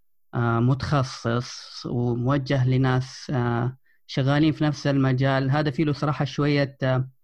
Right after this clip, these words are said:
آه، تحدي. وأنت يعني يعطيك العافية، آه، حبيت تشاركنا فيه. يمكن البودكاست الموجه للعامة يمكن قد يكون فيه له صعوبته بصراحة، لأنه الواحد لما يتكلم للعامة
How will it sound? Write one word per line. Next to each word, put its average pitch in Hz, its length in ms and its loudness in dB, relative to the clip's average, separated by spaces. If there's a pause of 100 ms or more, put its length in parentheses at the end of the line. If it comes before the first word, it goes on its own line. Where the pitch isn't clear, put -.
(460)
آه، 123 240 2
تحدي. 147 840 0
وأنت 135 720 0
يعني 139 140 2
يعطيك 143 260 -2
العافية، 135 540 0
آه، 131 220 -4 (540)
حبيت 135 460 -2
تشاركنا 139 640 0
فيه. 143 440 0 (460)
يمكن 175 240 4
البودكاست 156 520 0
الموجه 156 400 4
للعامة 160 920 4
يمكن 165 440 0
قد 160 240 0
يكون 170 640 2 (240)
فيه 196 200 2
له 220 80 4
صعوبته 123 480 2
بصراحة، 120 500 -2
لأنه 127 180 2
الواحد 135 200 4
لما 131 100 6
يتكلم 127 460 2
للعامة 120 800 4